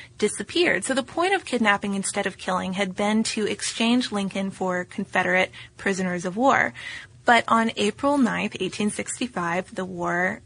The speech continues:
ended. So, what are you gonna do? Ironically, though, it was Lincoln's speech on Reconstruction, which took place just a few days after that on the White House lawn, that really fired up Booth,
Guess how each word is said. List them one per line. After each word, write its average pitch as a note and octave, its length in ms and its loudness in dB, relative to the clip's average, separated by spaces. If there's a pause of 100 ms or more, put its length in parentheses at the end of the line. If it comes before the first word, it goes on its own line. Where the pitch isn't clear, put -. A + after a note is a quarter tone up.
(140)
ended. D#4+ 460 2 (560)
So, B3 540 4
what A#3 160 -2
are B3+ 40 0
you A#3+ 100 -2
gonna A#3 200 4
do? B3 220 4
Ironically, B3 720 4
though, G3 320 2
it A#3 180 0
was A#3 200 0
Lincoln's C#4 500 2 (140)
speech A#3 420 -2
on G#3 140 2
Reconstruction, G3 800 -2
which - 240 -4
took A3+ 240 -4
place G3 300 -4 (120)
just - 440 -4
a G3+ 40 -2
few C4 280 2
days A3 240 2
after F#3 320 -2
that F#3 220 2
on F#3+ 100 -2
the F#3 80 -4
White F#3+ 240 -2
House G#3 280 -4
lawn, F3+ 440 -6 (420)
that A3 260 2
really B3 600 2
fired G#3 400 4
up F#3 180 2
Booth, - 320 -8